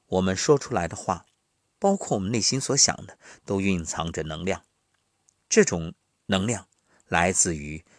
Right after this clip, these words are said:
对生命的责任。听起来好像很沉重啊，可事实就是，不论你是否承认，都要对自己的嘴巴负责，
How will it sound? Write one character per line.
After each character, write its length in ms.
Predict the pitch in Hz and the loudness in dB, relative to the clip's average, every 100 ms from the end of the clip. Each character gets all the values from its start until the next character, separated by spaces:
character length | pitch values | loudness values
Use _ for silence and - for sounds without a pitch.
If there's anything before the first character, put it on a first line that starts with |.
| _ | _
对 160 | - 82 | -4 -2
生 320 | - - 123 | 2 2 2
命 260 | 123 123 80 | 0 -2 -2
的 120 | 76 | -6
责 440 | - - 78 76 | -6 -4 -2 -4
任。 240 | 87 101 78 _ _ _ _ _ _ _ _ _ _ _ _ _ _ _ _ _ _ _ _ _ _ _ - | -2 -4 -4 _ _ _ _ _ _ _ _ _ _ _ _ _ _ _ _ _ _ _ _ _ _ _ 2
听 180 | 143 | 2
起 140 | 135 85 | 4 2
来 160 | 80 | 2
好 160 | 92 85 | 2 0
像 300 | - 82 82 | -2 -2 -4
很 200 | - 92 | -4 -4
沉 280 | - 80 85 | -2 -6 -4
重 180 | 101 82 | -4 -4
啊， 160 | - _ _ _ _ | -8 _ _ _ _
可 140 | - 120 | -2 2
事 180 | - 156 | 4 4
实 200 | - 92 | 2 0
就 160 | 87 | -2
是， 260 | 78 - 73 _ _ _ _ _ _ | -2 -6 -10 _ _ _ _ _ _
不 140 | - 160 | 0 4
论 180 | 170 | 4
你 100 | 90 | 2
是 160 | 78 98 | 0 -2
否 160 | - 76 | -4 -6
承 220 | - 82 | -6 -6
认， 180 | 85 - _ _ | -6 -10 _ _
都 140 | 120 | 0
要 120 | 113 | 2
对 200 | 92 110 | 2 -2
自 220 | 92 - 98 | 0 -4 -4
己 320 | - 76 - _ | -6 -8 -12 _
的 360 | 87 85 80 - _ | -6 -4 -6 -10 _
嘴 220 | - 87 | -2 -2
巴 200 | 76 127 | 0 -4
负 160 | 156 98 | 0 -2
责， 300 | - - | -2 -8